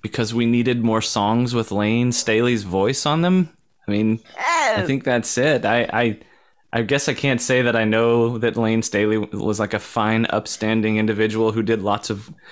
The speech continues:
Speaker 1: charitable work for the world, but he had a great voice, and I love Alice in Chains songs with Lane Staley singing them, so.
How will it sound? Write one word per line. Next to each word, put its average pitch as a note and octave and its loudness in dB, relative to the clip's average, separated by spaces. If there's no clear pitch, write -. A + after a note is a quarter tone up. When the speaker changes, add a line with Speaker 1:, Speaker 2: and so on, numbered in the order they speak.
Speaker 1:
charitable A#2 2
work C3+ 2
for D3 -2
the C3+ 0
world, F#3 2
but B2+ 0
he C3+ 2
had E3+ 2
a - 2
great C#3 0
voice, B2 0
and G#2+ 2
I G#2 2
love A#2 2
Alice C#3 0
in B2+ 0
Chains C3+ 0
songs C#3 0
with G#2 -2
Lane B2 0
Staley B2+ 0
singing C#3 0
them, D3+ 0
so. A2 0